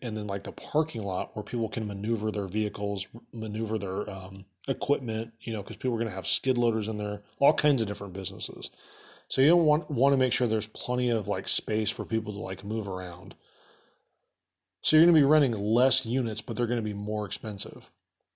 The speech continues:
And the benefit of this is, let's say, well,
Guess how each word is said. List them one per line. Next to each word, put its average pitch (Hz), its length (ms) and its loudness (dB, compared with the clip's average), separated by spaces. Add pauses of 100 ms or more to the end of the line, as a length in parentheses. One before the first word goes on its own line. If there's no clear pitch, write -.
(800)
And 123 100 0
the 117 60 0
benefit 135 540 2
of 98 100 -2
this 98 460 -2 (200)
is, 113 440 0
let's 123 260 0
say, 123 560 2 (320)
well, 113 340 0